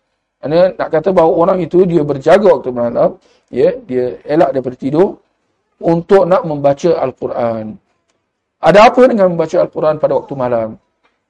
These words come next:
Zahirnya, kerana itu lebih kepada ikhlas, ya. Ketika mana orang tidur, dia, seorang tu dia mengambil, melapangkan masanya untuk membaca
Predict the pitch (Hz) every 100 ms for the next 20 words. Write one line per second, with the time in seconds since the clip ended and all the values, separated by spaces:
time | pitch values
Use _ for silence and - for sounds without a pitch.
0 | _ 127 135 170 202 185 196 - _ _
1 | _ - 147 147 147 160 156 156 143 -
2 | 135 131 117 113 113 117 107 - - _
3 | _ - 131 180 _ _ _ _ - 139
4 | 135 135 135 165 165 190 240 - _ _
5 | _ _ - - 127 131 - 127 135 127
6 | 120 135 123 131 143 143 - 123 117 139
7 | 131 127 123 175 185 220 - _ _ -
8 | 175 - 156 139 123 - 170 233